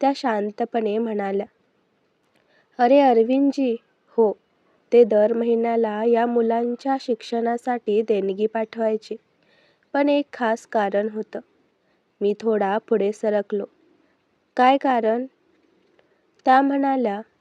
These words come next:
"त्यांची एक जुनी मैत्रीण होती अनुराधा.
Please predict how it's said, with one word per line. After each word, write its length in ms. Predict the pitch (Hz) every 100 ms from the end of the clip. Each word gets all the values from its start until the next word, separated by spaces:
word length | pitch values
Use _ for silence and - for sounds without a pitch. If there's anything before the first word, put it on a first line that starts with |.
| _
"त्यांची 640 | 220 202 208 - 233 214 -
एक 200 | 220 214
जुनी 400 | 196 214 220 226
मैत्रीण 560 | 220 190 196 208 220 220
होती 440 | 233 - 196 208 220
अनुराधा. 600 | 202 202 202 202 202